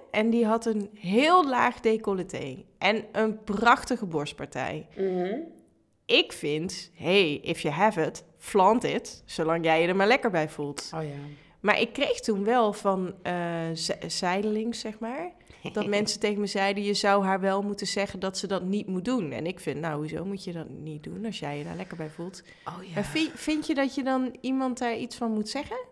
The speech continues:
Speaker 1: Of dat nou een decolleté is of een tattoo die misschien door anderen als
Speaker 2: Mm.
Speaker 1: aanstootgevend kan worden ervaren?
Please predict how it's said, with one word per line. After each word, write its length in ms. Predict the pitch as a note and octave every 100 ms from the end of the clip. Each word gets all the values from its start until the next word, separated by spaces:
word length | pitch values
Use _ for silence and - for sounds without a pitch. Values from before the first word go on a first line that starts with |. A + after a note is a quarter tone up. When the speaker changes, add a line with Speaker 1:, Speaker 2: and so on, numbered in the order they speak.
| _
Speaker 1:
Of 120 | G#3
dat 100 | G3
nou 120 | F#3
een 80 | F#3
decolleté 480 | F#3 F#3 F3+ F3+ F#3
is 300 | F#3+ F3+ F3+
of 140 | F3 F3+
een 120 | F#3
tattoo 340 | F3+ F3+ F3+
die 140 | F3 F3
misschien 360 | E3+ - F3+
door 180 | E3+ D#3+
anderen 440 | - F#3 F3+ E3+ E3
als 180 | D#3+ E3
Speaker 2:
Mm. 60 | -
Speaker 1:
aanstootgevend 800 | G3 G3 F3+ - E3 F#3+ F#3
kan 160 | - E3+
worden 260 | F3 E3+ -
ervaren? 560 | E3 E3+ E3+ F3 G#3